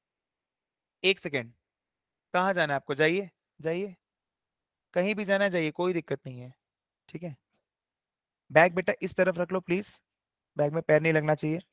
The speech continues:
ठीक है, सुनो, मैं क्या बोल रहा हूं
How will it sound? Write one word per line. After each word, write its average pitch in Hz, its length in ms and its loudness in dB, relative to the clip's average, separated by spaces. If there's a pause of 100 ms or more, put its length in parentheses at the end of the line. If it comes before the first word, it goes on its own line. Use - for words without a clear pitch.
(1500)
ठीक 175 160 6
है, 175 140 12 (1040)
सुनो, 202 240 10 (1900)
मैं 170 100 8
क्या 196 160 12
बोल 165 140 10
रहा 139 100 8
हूं 160 120 0